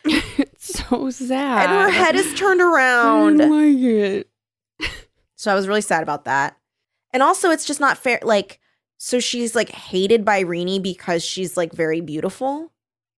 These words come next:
Speaker 1: Um,
Speaker 2: Is
Speaker 1: I
Speaker 2: she
Speaker 1: don't think she
Speaker 2: mean?
Speaker 1: No, no. She doesn't hate Sandy.
Speaker 2: Or she just feels
Speaker 1: She's just, like,
Speaker 2: intimidated.
Speaker 1: She's, yeah, she's just intimidated. She's like, "Wow, she's just, like, so beautiful." And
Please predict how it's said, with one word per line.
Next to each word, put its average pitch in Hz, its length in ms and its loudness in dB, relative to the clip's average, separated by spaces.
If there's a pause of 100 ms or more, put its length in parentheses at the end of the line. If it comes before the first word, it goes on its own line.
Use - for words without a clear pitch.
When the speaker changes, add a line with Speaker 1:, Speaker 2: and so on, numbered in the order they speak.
(600)
Speaker 1:
Um, 302 580 2 (640)
Speaker 2:
Is 247 140 -2
Speaker 1:
I - 40 -2
Speaker 2:
she 523 80 0
Speaker 1:
don't 370 120 6
think 240 60 2
she 226 40 2 (200)
Speaker 2:
mean? 370 40 -4 (200)
Speaker 1:
No, 359 280 4
no. 285 320 2
She - 180 0
doesn't 466 280 2
hate 190 300 -4
Sandy. 196 580 -8 (460)
Speaker 2:
Or 240 80 2
she 285 160 -2
just 262 160 -6
feels 247 280 2
Speaker 1:
She's 294 180 2
just, 370 200 0
like, 277 120 4
Speaker 2:
intimidated. 180 680 -2
Speaker 1:
She's, 254 420 -2 (160)
yeah, 240 280 2
she's 233 240 -4
just 247 200 -2
intimidated. 185 560 0
She's - 220 -10
like, 185 240 -2
"Wow, 175 340 0
she's 180 300 -6
just, 196 220 -8
like, 170 180 -6
so 170 600 -2
beautiful." 170 760 -4
And 196 400 0